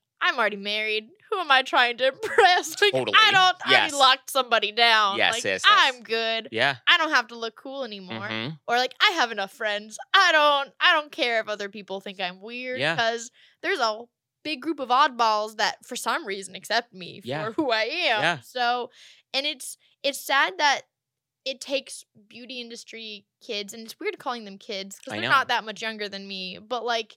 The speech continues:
Speaker 2: But it's a
Speaker 1: it
Speaker 2: big difference, yeah.
Speaker 1: Yes, it takes them so much longer to find, figure that out. And I feel like the general public really just doesn't understand the
Speaker 2: Yeah.
Speaker 1: level of insecurity
Speaker 2: Yeah.
Speaker 1: and stress in, like,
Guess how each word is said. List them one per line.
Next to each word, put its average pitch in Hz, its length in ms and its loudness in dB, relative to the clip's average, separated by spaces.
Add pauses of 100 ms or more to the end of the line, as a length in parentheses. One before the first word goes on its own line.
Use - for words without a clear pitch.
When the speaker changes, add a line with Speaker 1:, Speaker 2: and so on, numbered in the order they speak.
Speaker 2:
But 135 180 -2
it's 123 160 -6
a 113 60 -2
Speaker 1:
it 101 60 -14
Speaker 2:
big 120 340 2
difference, 98 500 -6
yeah. - 60 -6 (140)
Speaker 1:
Yes, 247 160 -10
it 294 100 -8
takes 339 220 -8
them 330 140 -12
so 277 220 -8
much 277 260 -8
longer 240 380 -10
to 220 140 -20
find, 214 440 -12
figure 247 280 -8
that 202 280 -4
out. 247 440 -6 (360)
And 262 120 2
I 262 120 2
feel 311 400 -8
like 269 460 -2 (400)
the 254 160 -2
general 262 520 -6
public 226 520 -8
really 240 280 -10
just 233 220 -16
doesn't 220 360 -6
understand 208 720 -14
the 202 120 -12
Speaker 2:
Yeah. 190 200 -4
Speaker 1:
level 208 120 -10
of 208 200 -8
insecurity 226 1200 -16
Speaker 2:
Yeah. 107 240 -8
Speaker 1:
and 196 100 -20
stress - 720 -6
in, 214 240 -10
like, 185 300 -8